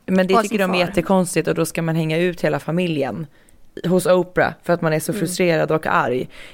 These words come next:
Speaker 1: Istället för att, eh, liksom så här, vi som sitter och tar del av den här intervjun har ju koll på det här. Vi kan ju kolla upp det här. Eh, det är klart att folk kommer bli galna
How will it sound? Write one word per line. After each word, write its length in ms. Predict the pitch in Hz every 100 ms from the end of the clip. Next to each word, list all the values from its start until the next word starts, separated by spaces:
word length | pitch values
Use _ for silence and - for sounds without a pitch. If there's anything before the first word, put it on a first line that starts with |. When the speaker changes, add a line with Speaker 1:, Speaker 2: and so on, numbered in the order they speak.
| -
Speaker 1:
Istället 380 | 175 175 160
för 60 | 160
att, 140 | 151
eh, 120 | - -
liksom 220 | 165 165
så 100 | 156
här, 160 | 151 139 - - - - _ _
vi 480 | - 180 175 185 175
som 140 | 170 185
sitter 240 | 190 165
och 80 | 170
tar 80 | 180
del 200 | 160 214
av 60 |
den 100 | 262
här 120 | 233 151
intervjun 540 | 143 - 151 147 160 - - - -
har 120 | 147 170
ju 60 |
koll 220 | 160 226
på 60 | 311
det 80 | 190
här. 60 | 143
Vi 80 |
kan 120 | 160 196
ju 20 |
kolla 200 | - 190
upp 180 | 294 -
det 60 |
här. 240 | 139 - 147 - _ _ _ _ -
Eh, 340 | 190 175 170
det 100 | 170
är 20 |
klart 160 | 185 202
att 80 | 185
folk 180 | 175
kommer 140 | - 170
bli 100 | 165
galna 440 | 180 165 165 226